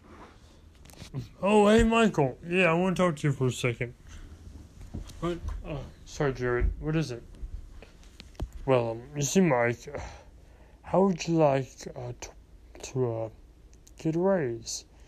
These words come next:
Instead of one twenty, you get one fifty." "Yeah, I'm not working the second shifts." "Mike,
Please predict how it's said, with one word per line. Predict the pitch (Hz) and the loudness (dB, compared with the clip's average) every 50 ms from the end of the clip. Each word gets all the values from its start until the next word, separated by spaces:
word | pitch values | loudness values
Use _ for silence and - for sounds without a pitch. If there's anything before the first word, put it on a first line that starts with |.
| - - - - - - - - - - | -20 -20 -20 -20 -20 -20 -20 -18 -8 -6
Instead | 139 123 - - - 175 160 | -6 -6 -4 -2 0 2 4
of | 160 139 131 | 4 2 2
one | 131 147 156 156 156 147 147 131 127 120 - | 2 2 4 4 4 2 0 -4 -6 -6 -10
twenty, | - - - 165 160 147 139 | -6 -2 0 0 0 0 -2
you | 139 139 | -4 -6
get | 131 - 139 | -6 -6 -6
one | 135 127 123 120 117 117 | -6 -6 -6 -8 -8 -12
fifty." | - - - - 185 170 165 - - - - - - - - - - - - - - - - - - - - - - - - - - - - - - - - - - - - - - - - - | -16 -18 -8 -6 -6 -6 -6 -10 -18 -20 -20 -20 -20 -20 -20 -20 -20 -20 -20 -20 -20 -20 -20 -20 -20 -20 -20 -20 -20 -20 -20 -20 -20 -20 -20 -20 -20 -20 -20 -20 -20 -20 -20 -20 -20 -20 -20 -16
"Yeah, | 165 143 151 151 156 160 160 160 160 | -8 -2 2 4 6 6 6 6 4
I'm | 156 156 160 | 4 4 4
not | 160 160 156 | 4 4 4
working | 151 151 151 143 147 - 139 135 135 131 | 4 4 2 2 0 0 -2 -2 0 0
the | 127 123 | -2 -4
second | 120 - - 131 123 120 120 120 113 | -6 -4 -4 -4 -4 -4 -6 -10 -10
shifts." | - - - 120 117 113 113 - - - - - - - - - - - - - - - - - - - - - - - - - - - - - - - - - - - - - - - - - - - - - - - - - - - - - - - - - - - - | -10 -8 -6 -6 -6 -6 -8 -12 -14 -14 -14 -16 -20 -20 -20 -20 -20 -20 -20 -20 -20 -20 -20 -20 -20 -20 -20 -20 -20 -20 -20 -20 -20 -20 -20 -20 -20 -20 -20 -20 -20 -20 -20 -20 -20 -20 -20 -20 -20 -20 -20 -20 -20 -20 -20 -20 -20 -20 -20 -20 -20 -20 -20 -20 -16 -2 0
"Mike, | 143 131 123 120 123 - - - - | 0 0 0 -4 -10 -16 -20 -20 -20